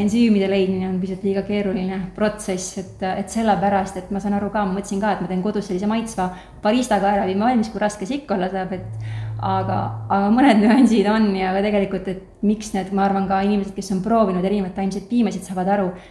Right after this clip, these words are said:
et need maitsed võivad olla kardinaalselt erinevad. Et, et ma ka, kui ma ise alustasin, ju mõtlesin, kui kummaline, et miks kaerapiim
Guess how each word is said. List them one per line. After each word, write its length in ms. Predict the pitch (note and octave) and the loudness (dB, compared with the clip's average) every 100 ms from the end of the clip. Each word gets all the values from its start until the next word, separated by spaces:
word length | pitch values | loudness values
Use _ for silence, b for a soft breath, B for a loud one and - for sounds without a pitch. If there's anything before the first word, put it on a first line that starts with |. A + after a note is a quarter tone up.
| B | B
et 80 | F#3+ | -8
need 120 | F#3+ G3 | -4 -2
maitsed 280 | G#3+ G3 | -2 -4
võivad 240 | F3+ F#3 F3+ | -8 -6 -6
olla 140 | F3 | -6
kardinaalselt 720 | F#3 G3 F#3+ G3 G3+ F3 F3+ F3 | -6 -6 -2 0 0 -2 -6 -8
erinevad. 400 | F3 F3 E3+ E3+ - B B | -8 -8 -8 -10 -16 B B
Et, 400 | - F#3 - - | -10 -10 -10 -10
et 460 | F3+ - G#3 - - | -6 -4 -6 -8 -6
ma 160 | F3+ F3+ | -4 -2
ka, 180 | F#3 F#3 | -2 -2
kui 140 | G3 F#3+ | -2 -2
ma 80 | F#3+ | -2
ise 120 | G3 | 0
alustasin, 580 | F#3+ G3 F#3 F3+ F#3+ F#3+ F#3 | 0 0 -4 -8 -8 -6 -4
ju 140 | F3+ F#3 F#3+ G3+ - A#3 - - - - | -4 -6 -8 -12 -14 -14 -16 -20 -18 -8
mõtlesin, 440 | G3 G3 - G#3+ F#3+ | -6 -6 -6 -4 -2
kui 140 | F#3 | -2
kummaline, 640 | A3 A#3 G#3 F#3 F#3 F#3 | 0 2 2 -2 -6 -8
et 100 | F#3 | -8
miks 160 | F#3+ - | -10 -8
kaerapiim 440 | G3 G3 F#3+ F#3+ | -4 -2 -2 -4